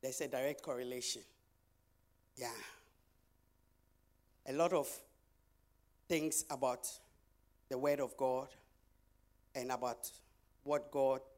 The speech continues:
is teaching us, we either gloss over it,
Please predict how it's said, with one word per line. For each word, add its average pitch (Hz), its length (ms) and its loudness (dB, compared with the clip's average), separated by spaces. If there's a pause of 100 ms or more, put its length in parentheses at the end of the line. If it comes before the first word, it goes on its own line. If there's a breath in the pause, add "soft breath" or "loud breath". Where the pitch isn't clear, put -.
(100)
is - 140 -6
teaching 135 320 -4
us, - 480 -4 (1500)
we 127 100 -2
either 139 220 4
gloss 135 400 2
over 123 200 0
it, 131 420 -2